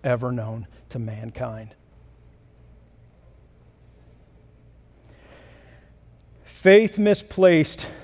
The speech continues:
is us storing up for ourselves treasures on earth, hoarding. "This is my stuff." Faith rightly placed is storing up for yourself treasures in heaven.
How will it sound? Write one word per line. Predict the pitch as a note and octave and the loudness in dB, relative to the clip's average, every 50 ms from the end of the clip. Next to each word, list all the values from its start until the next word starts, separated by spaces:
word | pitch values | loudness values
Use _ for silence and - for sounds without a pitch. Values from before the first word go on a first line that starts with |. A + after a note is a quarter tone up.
| - - - - - - - - - - - - _ | -20 -20 -20 -20 -20 -20 -20 -20 -20 -20 -20 -8 _
is | D#3+ D#3 D3 - - | -2 -2 -2 0 2
us | D#3 E3 D#3 - | 4 4 4 4
storing | - - - E3+ D#3+ D#3+ D#3 D#3 | -2 -6 -4 -2 0 0 2 2
up | D#3 D3+ D3 - | 2 0 0 -2
for | - D3 C#3+ | -2 0 2
ourselves | C#3+ C#3 - - D3 C#3+ C3+ B2+ - | 2 0 0 -2 -2 -2 -2 -2 -4
treasures | - - D3 C#3 C#3 A#2+ B2+ B2 G#2 | -8 -4 -4 -2 -2 -2 -6 -6 -6
on | B2+ B2+ B2+ B2+ B2+ | -6 -6 -6 -6 -6
earth, | - C#3 B2 A#2 A2+ - - - | -6 -6 -6 -6 -8 -10 -16 -20
hoarding. | - - - E3 E3 E3 E3 D#3 D3+ C#3 A#2 - - - - - - - - - - _ _ | -20 -10 -4 -2 0 2 2 2 2 0 -2 -6 -12 -20 -20 -20 -20 -20 -20 -20 -20 _ _
"This | B2 - - | -20 -16 -12
is | A#2 | -8
my | A2+ B2+ D3 D#3+ E3 | -2 0 4 4 4
stuff." | D#3 - - - D#3 B2+ - - - - - - - - - _ _ _ _ - - - - - - - _ _ _ - - - - - - | 2 2 2 2 2 2 2 -2 -12 -20 -20 -20 -20 -20 -20 _ _ _ _ -20 -20 -20 -20 -20 -20 -20 _ _ _ -20 -20 -20 -20 -20 -20
Faith | - - F3+ F3+ F3 E3 - | -6 -2 2 2 2 2 2
rightly | D3 D3 E3 F3+ F3 F3+ F3 F3 E3+ E3 | 0 2 4 4 4 4 2 0 -2 -2
placed | E3 - - D3 C#3 C#3 C3+ B2+ - - - - | -2 -4 -2 0 0 2 0 -2 -6 -10 -10 -6
is | D3+ C#3+ - | -6 -6 -6
storing | - - E3 D#3 D3+ D3+ D3+ | -6 -4 -2 -2 0 0 0
up | D3 C#3 - | -2 -4 -4
for | - C#3+ | -6 -8
yourself | C#3 C#3 B2+ A2 - D3+ C3 - | -6 -6 -8 -4 -4 -4 -4 -4
treasures | - - - C#3+ C#3 C3+ A2 C3 C3+ C3 A#2+ - - - - _ - _ - | -6 -4 -2 0 0 0 0 -4 -4 -6 -6 -10 -16 -20 -20 _ -16 _ -8
in | C3 B2 B2 | -6 -6 -6
heaven. | G2+ F2+ - - - C3 B2+ A#2+ A#2+ A#2+ A2+ A2 | -8 -10 -10 -4 -2 -2 -2 -2 -4 -8 -10 -14